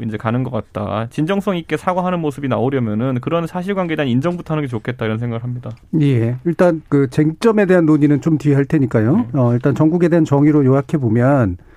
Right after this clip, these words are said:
Speaker 2: 어, 지금 공익 제보자에 대한 대접이 좀 달라지고 있다.
Speaker 1: 음.
Speaker 2: 이게 정권 후반부에서 나타날 수 있는 여러 가지 내부 고발에 대해서 선제하려고 하느냐라는 그런 의혹을 제기해 주셨고요.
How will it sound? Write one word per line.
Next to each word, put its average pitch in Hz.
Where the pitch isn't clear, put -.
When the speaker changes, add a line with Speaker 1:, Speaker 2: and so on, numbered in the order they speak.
Speaker 2:
어, 135
지금 165
공익 185
제보자에 202
대한 160
대접이 131
좀 127
달라지고 117
있다. 98
Speaker 1:
음. 117
Speaker 2:
이게 135
정권 151
후반부에서 190
나타날 131
수 127
있는 139
여러 127
가지 139
내부 123
고발에 160
대해서 135
선제하려고 190
하느냐라는 113
그런 110
의혹을 131
제기해 117
주셨고요. 110